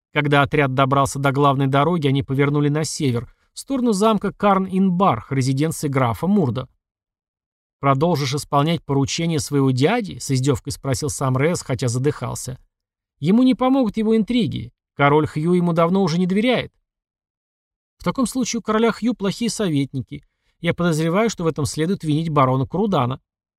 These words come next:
Сам Рез с трудом сдержал смех, хотя его положение было крайне неудобным. «Ты ничего не знаешь.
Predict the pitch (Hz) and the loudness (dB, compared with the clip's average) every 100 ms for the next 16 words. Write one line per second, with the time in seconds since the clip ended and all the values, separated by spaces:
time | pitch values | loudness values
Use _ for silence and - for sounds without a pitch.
0 | _ _ _ _ _ _ - 147 139 135 | _ _ _ _ _ _ 0 2 4 2
1 | 127 - 143 143 127 117 127 120 127 - | 0 -2 -2 0 2 2 0 0 -2 -2
2 | 143 196 - 143 139 135 113 135 127 139 | -2 -4 -2 -2 0 0 0 0 2 2
3 | 160 135 131 123 131 127 120 123 139 143 | 0 0 0 0 0 2 2 2 0 0
4 | 120 127 131 - _ _ _ _ - 190 | -2 -4 -8 -12 _ _ _ _ -2 -2
5 | - 196 175 175 160 131 - - | 0 0 0 0 0 -2 -4 -12